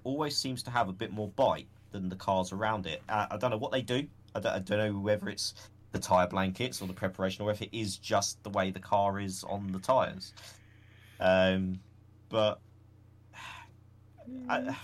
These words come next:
Speaker 1: what do you make of Giovinazzi? <laughs> That,
Speaker 2: No.
Speaker 1: I, I'm just, I'm just gonna sidetrack and sidestep to Kimi's teammate, because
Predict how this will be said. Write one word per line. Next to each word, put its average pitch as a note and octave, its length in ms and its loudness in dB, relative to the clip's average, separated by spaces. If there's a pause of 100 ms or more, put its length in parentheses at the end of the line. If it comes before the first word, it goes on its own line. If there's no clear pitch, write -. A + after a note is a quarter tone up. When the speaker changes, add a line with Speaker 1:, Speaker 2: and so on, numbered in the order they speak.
(480)
Speaker 1:
what G#3+ 200 4
do F#3+ 80 -2
you F#3 80 6
make D#3+ 200 4
of B2 100 -6
Giovinazzi? F#2+ 800 -2
<laughs> - 720 -8
That, G#3+ 200 6
Speaker 2:
No. G#2 800 4
Speaker 1:
I, F3+ 300 6
I'm F#3 120 4
just, G#3+ 340 2
I'm F3+ 100 6
just G3 160 -4
gonna F#3 140 4
sidetrack C3 760 4 (140)
and B2+ 160 2
sidestep A#2 560 2
to - 140 -4
Kimi's G#2+ 420 -2
teammate, E2+ 500 -2 (760)
because D3+ 500 0